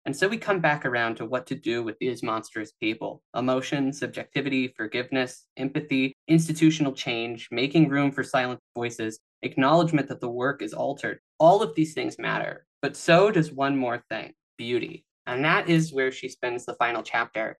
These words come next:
And I think that gets to that idea of it's like, it's hard when you're like this thing that is beautiful or the, and beauty is so subjective, as she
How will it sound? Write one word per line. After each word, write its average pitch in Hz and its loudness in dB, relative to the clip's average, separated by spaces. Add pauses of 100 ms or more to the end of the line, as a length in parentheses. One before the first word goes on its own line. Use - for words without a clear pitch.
And 120 -6
I - -16
think 180 -2
that 226 4
gets 165 -2
to 156 2
that 139 4
idea 127 2
of 117 -4
it's 127 -10
like, 123 -8 (240)
it's 160 0
hard 165 4
when 127 0
you're 120 -2
like - -8
this - -8
thing 127 0
that 113 -2
is 104 -6 (100)
beautiful 120 -6 (260)
or 107 -6
the, 110 -8
and 139 -4 (280)
beauty 143 2
is 135 -4
so 123 0
subjective, - -8
as 107 -8
she 113 -4